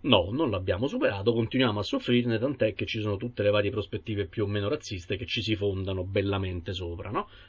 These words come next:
America First, prima gli italiani, prima gli albanesi, prima chiunque,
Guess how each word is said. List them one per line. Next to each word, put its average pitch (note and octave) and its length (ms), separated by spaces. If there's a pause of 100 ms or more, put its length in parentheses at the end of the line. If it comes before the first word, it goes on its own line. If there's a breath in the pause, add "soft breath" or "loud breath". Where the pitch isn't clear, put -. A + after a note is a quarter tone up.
America G2 500
First, C#3+ 580
prima F2 260
gli E2+ 100
italiani, A#2+ 600
prima F2 280
gli F2 100
albanesi, G#2+ 600
prima F#2 260
chiunque, A2 520